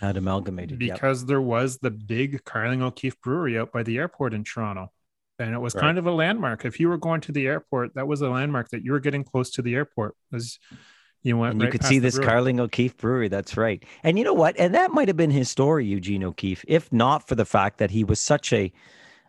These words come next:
Speaker 1: um, you know, ph-, philanthropy was his part and parcel. It was his whole, you know, end game. It wasn't just about making beer. He did so much for the Catholic community in Toronto in the late eighteen hundreds and early nineteen hundreds.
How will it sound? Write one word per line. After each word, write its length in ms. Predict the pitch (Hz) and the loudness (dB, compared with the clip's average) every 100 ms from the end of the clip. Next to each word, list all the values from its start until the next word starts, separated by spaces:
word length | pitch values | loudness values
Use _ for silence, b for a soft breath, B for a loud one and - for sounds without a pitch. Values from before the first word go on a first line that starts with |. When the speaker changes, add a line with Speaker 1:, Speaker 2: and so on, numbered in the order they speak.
| - | -2
Speaker 1:
um, 280 | 101 92 92 _ _ _ - _ | 0 0 -8 _ _ _ -20 _
you 160 | - 117 | -4 0
know, 160 | 117 | 0
ph-, 240 | 120 - 135 | -2 -12 -14
philanthropy 800 | - 143 139 156 165 165 127 123 | -2 2 2 2 -2 -4 0 0
was 400 | 101 113 135 - | 2 2 2 0
his 280 | 123 - - - | -4 -4 -10 -2
part 240 | 131 131 | 0 0
and 160 | 131 120 | -6 -2
parcel. 400 | 131 196 - 101 | 0 0 -2 -2
It 100 | 107 | -2
was 180 | 113 101 | -4 -4
his 180 | 101 | -6
whole, 420 | - 139 151 127 _ b b b b | -2 0 0 -2 _ b b b b
you 100 | - | -4
know, 220 | 120 117 - | 0 0 2
end 240 | 139 185 | 0 2
game. 380 | 131 92 82 - | 0 0 -4 -8
It 60 | 113 | -2
wasn't 300 | 135 156 139 | 0 0 -2
just 160 | 139 | 0
about 180 | 110 104 | 2 2
making 460 | 104 98 98 92 87 | 2 0 -2 -4 -2
beer. 260 | 90 80 - | -2 -4 -6
He 140 | 131 | -2
did 180 | 127 107 | -2 -2
so 300 | - 151 156 | -2 2 2
much 240 | 147 - | 2 -2
for 120 | - | -8
the 80 | 110 | -8
Catholic 380 | 107 110 107 113 | -2 -2 -2 -8
community 460 | 107 107 120 117 98 | -6 -4 -2 0 -2
in 80 | |
Toronto 420 | 85 113 110 123 101 | -4 0 0 0 -2
in 60 | |
the 80 | 95 | -2
late 260 | 98 104 101 | 0 0 0
eighteen 300 | 101 107 90 | -2 -4 -2
hundreds 540 | 110 110 98 - - b b b b b - | -2 -2 -4 -6 -14 b b b b b -6
and 180 | 110 104 | 0 0
early 200 | 107 101 | 2 0
nineteen 360 | 104 107 135 | 0 0 -2
hundreds. 600 | 104 85 - - - - | 0 -4 -8 -16 -18 -18